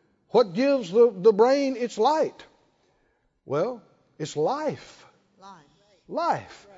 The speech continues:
Speaker 1: Where does life come from? First Peter refers to the hidden man of the heart. That phrase is used. The hidden man of the heart. This is the part of your being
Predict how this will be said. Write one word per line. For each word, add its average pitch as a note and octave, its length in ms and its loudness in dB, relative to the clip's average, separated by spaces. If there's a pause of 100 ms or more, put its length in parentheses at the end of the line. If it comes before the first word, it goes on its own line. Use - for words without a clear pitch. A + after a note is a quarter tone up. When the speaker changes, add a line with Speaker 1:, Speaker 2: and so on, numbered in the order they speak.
Speaker 1:
Where C#4+ 120 2
does G3+ 180 2
life A#3+ 380 -2
come D#3 240 -8
from? A2+ 240 -12 (1080)
First - 340 0
Peter C#4+ 300 4
refers B3 680 4
to B3+ 160 -4
the F3+ 180 -2
hidden A#3+ 600 -4
man E3 580 -4 (500)
of E3+ 260 -4
the D#3 80 -6
heart. - 520 -16 (1000)
That D#3+ 180 -4
phrase D3 380 -2
is B2+ 180 -8
used. A#2+ 220 -12 (200)
The D3+ 160 0
hidden G#3 640 -4
man F3+ 500 -2 (520)
of D#3 240 -2
the D3+ 120 -4
heart. - 520 -6 (240)
This D4+ 500 4
is B3+ 240 -6
the A#3+ 140 -4
part C4+ 400 0
of G#3 140 -4
your G3 160 0
being G3 800 -4